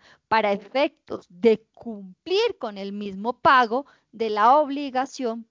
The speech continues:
en la medida en que está diferida y debidamente autorizada por el consumidor financiero, porque de ello da cuenta los documentos suscritos por él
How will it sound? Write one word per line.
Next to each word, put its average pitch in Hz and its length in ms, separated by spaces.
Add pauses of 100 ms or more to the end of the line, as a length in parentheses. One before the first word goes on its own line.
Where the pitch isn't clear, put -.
(160)
en 196 100
la 208 60
medida 196 280
en 208 100
que 262 100
está 196 260
diferida 277 840
y 269 100
debidamente 233 680
autorizada 269 640
por 214 100
el 196 100
consumidor 196 540
financiero, 226 540
porque - 280
de 190 180
ello 175 140
da 208 160
cuenta 226 360
los 233 160
documentos 196 560
suscritos 208 580
por 269 220
él 302 200